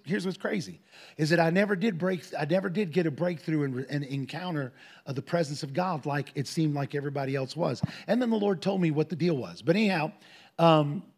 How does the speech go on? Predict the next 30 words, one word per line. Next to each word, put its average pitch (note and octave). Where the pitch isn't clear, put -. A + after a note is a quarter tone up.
what F3
he F3
told A3
me G3
was D#3+
people F3+
are D#3+
so D#3+
hungry D3+
for D#3+
the C3+
move D#3
of B2
the C#3
Spirit F3+
that -
they're C#3
willing D3
to C3+
accept, -
uh, B2+
emotion E3+
in D#3
place F3
of C3
the, C3+
the B2+
presence C#3+
of C3+
God. D#3